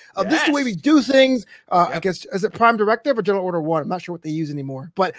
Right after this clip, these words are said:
Speaker 1: it
Speaker 2: Uh,
Speaker 1: is that. And then there's a whole, like, no, we have a mission. They're human, they're souls, not human beings. They're souls. We have to get them back on the boat. I thought it was
Speaker 2: Right.
Speaker 1: really cool dynamic.
Speaker 2: Yes, yes. And, uh, you know, everybody's got their own different way of, uh,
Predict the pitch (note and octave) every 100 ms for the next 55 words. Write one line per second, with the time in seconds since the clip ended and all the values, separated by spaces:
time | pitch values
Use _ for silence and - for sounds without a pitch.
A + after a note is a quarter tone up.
0 | - A3+ G#3 A3+ F#3 C4 G#3+ - - -
1 | - A3+ A3+ A3 G#3+ A#3 A3 F4 D4 F#3+
2 | G3+ G3+ G#3+ A#3+ G#3 F#3 F#3+ F#3+ F#3 F3+
3 | - A#3 G3 G3 F3 D3+ C3+ B2+ C3+ E3+
4 | - G#3 E3+ D#3+ - _ E3+ F3 E3+ E3
5 | D3+ D#3+ D#3+ D3 C#3+ E3+ E3 - - A#3
6 | D#3+ C#3 D#3+ B3 G#3+ - F#3+ F3 D#3 C#3+
7 | A#2 _ _ _ _ _ _ F3 F#3 -
8 | - D#3+ D#3+ - - D#3+ D#3+ D3+ - _
9 | C#3+ D3 C#3 B2+ - - _ D3+ D#3 D#3
10 | C#3+ E3+ A#3 A#3 F#3 C#3 F3 E3 D#3 D3+
11 | D3 D3 _ - C3 B2+ B2 A#2 G#2+ A2+
12 | A2+ A2 G2+ - A2+ G#2+